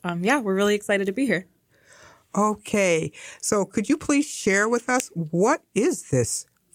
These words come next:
Speaker 2: Go Fresh study?
Speaker 1: Yeah, absolutely. So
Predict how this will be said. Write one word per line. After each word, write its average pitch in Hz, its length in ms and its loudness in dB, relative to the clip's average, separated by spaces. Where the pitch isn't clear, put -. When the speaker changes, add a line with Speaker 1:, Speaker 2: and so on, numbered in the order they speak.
Speaker 2:
Go 127 380 2
Fresh - 440 -2
study? - 480 -6
Speaker 1:
Yeah, 311 300 0
absolutely. 247 640 0
So 214 320 0